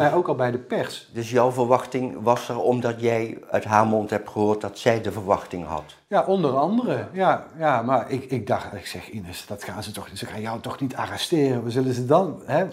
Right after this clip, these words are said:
Speaker 2: wat zullen ze dan, eh?" Maar ze doen het gewoon wel.
Speaker 1: Ja.
Speaker 2: Dus ze, ze zullen echt wel iets moeten hebben.
Speaker 1: Ja.
Speaker 2: Willen ze niet zonder kleerscheur uit die strijd komen?
Speaker 1: En,
Speaker 2: Dus
Speaker 1: en
Speaker 2: gaat
Speaker 1: dat
Speaker 2: niet
Speaker 1: ze
Speaker 2: op de grond
Speaker 1: iets
Speaker 2: liggen.
Speaker 1: hebben,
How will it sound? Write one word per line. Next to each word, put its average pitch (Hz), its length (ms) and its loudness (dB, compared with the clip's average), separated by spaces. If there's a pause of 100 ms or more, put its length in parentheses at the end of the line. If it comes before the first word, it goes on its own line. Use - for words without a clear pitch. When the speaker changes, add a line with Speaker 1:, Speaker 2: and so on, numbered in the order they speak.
Speaker 2:
wat 127 180 -6
zullen 147 240 -2
ze 147 100 -4
dan, 208 300 4
eh?" 131 80 -2 (640)
Maar 160 140 0
ze 160 120 0
doen 233 160 4
het - 100 2
gewoon 117 300 0
wel. 196 380 -4
Speaker 1:
Ja. 82 80 -16
Speaker 2:
Dus 135 140 -4
ze, 143 120 -6
ze 123 160 -8
zullen 135 300 0
echt 175 180 -4
wel 143 120 -4
iets 127 120 -2
moeten 127 320 0
hebben. 123 380 2 (240)
Speaker 1:
Ja. 98 240 2
Speaker 2:
Willen 131 180 0
ze 131 60 -2
niet 143 180 -2
zonder 143 220 -2
kleerscheur 143 500 0
uit 151 120 4
die 151 80 -6
strijd 185 300 0
komen? 127 260 -4
Speaker 1:
En, 113 160 -2
Speaker 2:
Dus - 100 -6
Speaker 1:
en 113 140 -4
Speaker 2:
gaat 147 100 0
Speaker 1:
dat 113 100 4
Speaker 2:
niet 185 100 -2
Speaker 1:
ze - 120 -6
Speaker 2:
op - 60 -4
de - 60 -8
grond 175 160 2
Speaker 1:
iets 175 80 -6
Speaker 2:
liggen. 131 200 2
Speaker 1:
hebben, 160 360 0